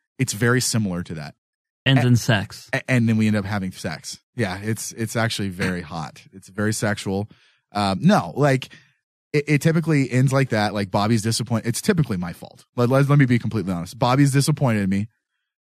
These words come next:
Speaker 1: And then we forgive each other and we apologize.
Speaker 2: Then he comes in the studio with a blizzard and doesn't <laughs> bring me one.
Speaker 1: <laughs> Oh, shit. <laughs> Damn it. I was hoping that wasn't gonna, <laughs> damn it. Son of a bitch. Um, it was a cookie dough one, too. It was so good.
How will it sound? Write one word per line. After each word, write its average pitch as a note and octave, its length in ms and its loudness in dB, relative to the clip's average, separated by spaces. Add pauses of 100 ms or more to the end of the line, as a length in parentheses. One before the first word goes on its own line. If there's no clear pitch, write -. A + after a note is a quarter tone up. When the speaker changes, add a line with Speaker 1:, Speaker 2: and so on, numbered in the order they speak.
(120)
Speaker 1:
And B2 260 2
then A#2 360 2
we A2+ 100 4
forgive G#2+ 340 -4
each G#2 180 -4
other F#2+ 440 -2 (120)
and F#2 840 -2 (100)
we G#2+ 160 -2
apologize. F2 760 -6
Speaker 2:
Then B2 160 6
he A#2 80 4
comes A2+ 240 4
in G#2+ 80 4
the G#2+ 80 2
studio G#2+ 560 2
with G2 280 -4
a G#2+ 80 -2
blizzard G#2 440 -2
and G2+ 100 -8
doesn't A2 300 0
<laughs> - 0 -
bring D#3 240 4
me D#3+ 160 2
one. D#3+ 260 -2
Speaker 1:
<laughs> - 0 -
Oh, C3 460 2
shit. B2+ 340 2 (280)
<laughs> - 240 -4
Damn G3 200 2
it. F#3 80 0
I - 60 2
was D#3 140 0
hoping E3 260 0
that C3 180 2
wasn't C#3 300 4
gonna, A4 140 2 (280)
<laughs> - 260 -6
damn A#3 240 4
it. - 100 -6 (200)
Son E3 220 0
of D3+ 60 6
a A2+ 60 2
bitch. G2 280 -6 (360)
Um, C#3+ 400 4
it C#3 60 0
was B2+ 100 2
a G2+ 40 -4
cookie G2+ 240 -4
dough E2 140 -6
one, D#2+ 120 -8
too. F#2+ 120 -10
It - 20 -6
was D#2+ 100 -10
so F2 140 -6
good. D2+ 180 -12